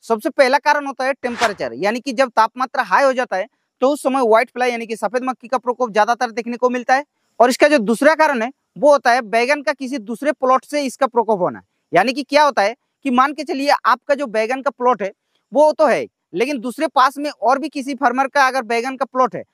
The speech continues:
और वो white fly को control करने के लिए कोई भी दवा को छिड़काव कर दिया, तो वो क्या होता है कि उस white fly जो है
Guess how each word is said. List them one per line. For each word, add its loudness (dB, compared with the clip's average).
और 4
वो 4
white 2
fly -4
को -8
control -4
करने -2
के -8
लिए -6
कोई 0
भी -4
दवा 2
को -8
छिड़काव -4
कर 2
दिया, -4
तो 2
वो 0
क्या 2
होता 0
है -2
कि -10
उस -4
white 2
fly 0
जो -2
है -6